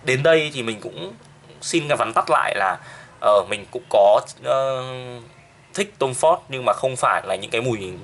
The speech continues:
kiểu biểu tượng như thế. Đó, thì mình, gu của mình thì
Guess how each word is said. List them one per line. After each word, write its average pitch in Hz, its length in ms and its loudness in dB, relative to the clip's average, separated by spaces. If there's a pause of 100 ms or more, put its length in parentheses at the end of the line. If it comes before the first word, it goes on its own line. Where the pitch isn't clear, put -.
kiểu 101 180 2 (420)
biểu 117 140 4
tượng 135 300 0
như 135 120 -4
thế. 107 280 2 (540)
Đó, 98 240 4 (460)
thì 117 120 -4
mình, 113 400 -2 (1040)
gu 180 200 4
của 120 100 4
mình 113 220 -2
thì 117 80 -2